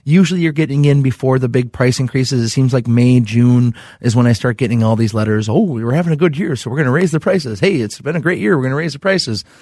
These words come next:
So, uh, you know, getting in now, uh, people are all coming out the window going, "Oh, we gotta get sales going." So they do everything possible to make the needle move. And then, uh, uh, sometimes you wonder where these manufacturers are making any money.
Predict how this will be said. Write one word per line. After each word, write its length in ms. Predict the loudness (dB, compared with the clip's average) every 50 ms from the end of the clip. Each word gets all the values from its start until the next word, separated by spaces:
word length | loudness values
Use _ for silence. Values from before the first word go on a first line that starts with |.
| -20 _ _
So, 320 | _ 0 2 2 2 2 0
uh, 40 | -2
you 300 | -2 -2 0 2 2 2
know, 100 | 2 2
getting 280 | 2 2 2 2 2
in 120 | 2 2 2
now, 320 | 2 2 2 0 0 -2 -6 -14 -20 -20 _ -10
uh, 60 | -10 -6 -2
people 300 | -2 -2 0 0 0 0
are 80 | 0
all 200 | 2 0 0 0
coming 240 | 0 -2 -2 0 0
out 100 | 0 -2
the 60 | 0
window 200 | -2 -2 0 0
going, 160 | -2 -2 -2 -2
"Oh, 160 | -2 -2 -2
we 80 | -4
gotta 140 | -4 -6 -6
get 140 | -6 -6 -4
sales 260 | -2 0 0 0 0
going." 220 | 0 -2 -2 -2 -2
So 100 | -2 0
they 140 | 0 0
do 240 | 0 0 -2 -2 -2 -2
everything 560 | -2 -4 -2 -2 -4 -4 -2 -2 -2 -2 -2
possible 500 | -2 -4 -2 -2 -2 -4 -4 -6 -6 -6
to 160 | -4 -4 -4
make 220 | -4 -4 -4 -2
the 80 | -2 0
needle 260 | 2 2 4 4 2
move. 300 | 2 2 0 -2 -2 -4 -10 -18 -20 -20 -10 -2
And 180 | 0 2 2 2
then, 180 | 2 2 2
uh, 60 | 2 2
uh, 540 | 0 0 -2 -4 -6 -6 -4 -4 -4 -4
sometimes 420 | -2 -2 0 0 2 0 0 -2 -2
you 80 | -2
wonder 220 | -2 -2 0 0 0
where 160 | 0 2 2
these 160 | 0 2 2
manufacturers 560 | 2 2 2 2 0 0 -2 -2 -4 -4 -2
are 60 | -2 -2
making 260 | -2 -2 -4 -6 -4
any 120 | -2 -2
money. 300 | 0 0 0 0 -4 -6